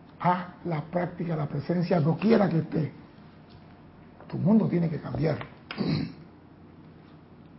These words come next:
Dime, don Carlos.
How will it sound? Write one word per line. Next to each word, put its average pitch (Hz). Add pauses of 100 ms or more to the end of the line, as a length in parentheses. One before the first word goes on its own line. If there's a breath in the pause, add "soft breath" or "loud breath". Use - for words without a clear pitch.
(3500)
Dime, 170
don 151
Carlos. 135